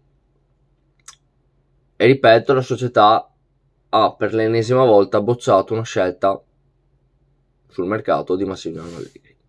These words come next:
e questo è un dato di fatto. Quindi il fatto, eh, il quattro in carrie-, in, nella carriera, eh, juventina, tra virgolette, in questo anno e mezzo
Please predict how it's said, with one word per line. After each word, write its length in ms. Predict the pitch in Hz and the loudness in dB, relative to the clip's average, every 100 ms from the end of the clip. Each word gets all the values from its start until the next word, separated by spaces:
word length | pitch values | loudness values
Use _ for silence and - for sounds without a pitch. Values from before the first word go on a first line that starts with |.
| _ _ _ _ _ | _ _ _ _ _
e 100 | 107 | -6
questo 440 | 104 101 - 101 | 0 0 -2 -10
è 60 | - | -8
un 100 | 101 | -6
dato 220 | 82 82 | -6 -6
di 60 | 82 | -10
fatto. 320 | - - _ | -12 -20 _
Quindi 280 | - 92 85 _ - - - | -8 -8 -8 _ -4 -2 -4
il 80 | - | -16
fatto, 640 | 107 131 131 - 127 - _ | -2 0 2 2 2 0 _
eh, 140 | - 120 | -4 -2
il 260 | - 117 | 0 -2
quattro 840 | - 139 151 151 - 151 147 - - - | 2 4 4 0 0 4 6 4 -4 -10
in 160 | 127 | -6
carrie-, 520 | 131 127 127 127 127 123 | -2 0 4 4 4 2
in, 520 | 123 120 117 117 113 | 2 0 -2 -4 -2
nella 180 | 117 117 | -2 -2
carriera, 840 | 117 113 120 120 113 101 92 92 | -2 0 2 4 6 4 2 0
eh, 40 | 98 | -2
juventina, 680 | 101 113 104 101 113 113 98 | 0 0 0 -4 -4 -2 -2
tra 100 | 98 | 0
virgolette, 440 | 101 101 104 101 | 2 2 0 -2
in 100 | 95 | -4
questo 220 | 98 98 | -6 -6
anno 100 | 98 | -4
e 40 | 101 | -2
mezzo 440 | 104 101 92 98 | -2 -2 -2 -6